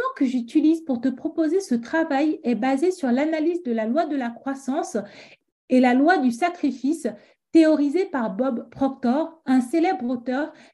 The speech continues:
qui a notamment beaucoup travaillé sur la loi de l'attraction. Seconde partie,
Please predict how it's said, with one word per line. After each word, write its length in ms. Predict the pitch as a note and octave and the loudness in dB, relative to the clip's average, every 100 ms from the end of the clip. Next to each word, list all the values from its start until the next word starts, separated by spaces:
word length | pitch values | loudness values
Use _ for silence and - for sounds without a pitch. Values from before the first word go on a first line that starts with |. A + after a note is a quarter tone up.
| - | 0
qui 100 | C#4 | 4
a 60 | |
notamment 560 | B3+ D#4 D#4 D4 D4+ E4+ | 4 2 0 0 0 0
beaucoup 320 | A#3+ C#4+ F4 | -2 -2 -4
travaillé 460 | F4 D4+ C4 B3+ D4+ | -4 -6 -4 -4 -6
sur 180 | - A#3 | -4 -4
la 120 | A3 | -2
loi 380 | A#3 C4+ D#4+ E4 | -2 -2 -4 -6
de 140 | G#3+ A3 | -6 -4
l'attraction. 640 | A#3 - A3 - - - _ _ _ _ _ _ _ _ | -4 -4 -8 -8 -14 -14 _ _ _ _ _ _ _ _
Seconde 440 | - - E4 F#4+ F4+ | -6 4 6 4 4
partie, 520 | D4+ - - E4 | 2 0 0 0